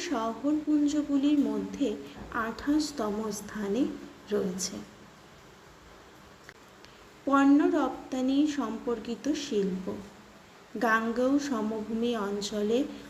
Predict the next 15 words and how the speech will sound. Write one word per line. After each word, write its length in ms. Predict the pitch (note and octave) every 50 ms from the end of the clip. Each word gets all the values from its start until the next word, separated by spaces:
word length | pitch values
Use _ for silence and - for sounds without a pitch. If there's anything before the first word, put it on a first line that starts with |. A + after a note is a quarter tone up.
| - - -
অবস্থিত 640 | G#3+ A3+ G#3+ B3 C#4+ D4+ D4 - - D4 D4 - D#4 D#4 D#4 -
শহরটির 680 | C#4 A3+ G#3 G#3 F#3+ A#3 A#3 A#3 - - - C4 C4+ B3+ - - A3 G#3
অর্থনীতির 800 | G#3 G#3 G3 - - - C#4+ C#4 C#4 C#4 C#4 C#4+ - C#4+ D4 D4 - -
বৃহত্তম 640 | A#3+ G#3+ G3+ G3+ G#3+ G3+ G3 G3 - G#3+ G#3+ G#3 A3 C4+ F4 D#4
খাত। 320 | - - A3 F#3 F#3+ F#3+ F#3 - - - - - - - - - - - - -
শহরটির 680 | - - - C#4+ C4 C4 - D#4 D#4 D4+ - - E4+ E4 D#4
মাধ্যমে 600 | D4 B3+ A3+ A3+ G#3 - - C4+ C#4 C4+ B3+ A#3 C4 C4+ C4
বিভিন্ন 480 | B3+ A3+ G#3+ - - A#3+ A#3 A3+ A3+ A#3 A#3 A3+ -
প্রকারের 520 | - G#3+ G#3 G#3 - G#3 G#3 G#3 G#3+ G#3+ G#3 -
পণ্য 360 | - G3+ G3 G3 G3 F#3+ G3 G3+ B3+ D4+ - - - - - - - - A3+
বাংলাদেশে 760 | A#3 A3+ A3+ A#3 A#3+ B3+ C4 D4 D#4 D4+ E4 D#4 D#4 - F4 E4+
রপ্তানি 600 | D4+ A#3+ G3 F#3+ G3 F#3+ - - G#3 G3 G3 G#3
হয় 300 | G3 F3+ G3 G3 G3 G3+ G#3 G3+ - - - - - - - - -
এবং 380 | - A#3 A#3 G#3 A#3+ C#4 - G#3 G#3 - - - - - - - -
বাংলাদেশ 640 | G#3+ A#3+ A#3 A#3 A#3 B3 B3+ C#4 D4 C#4+ D4+ D#4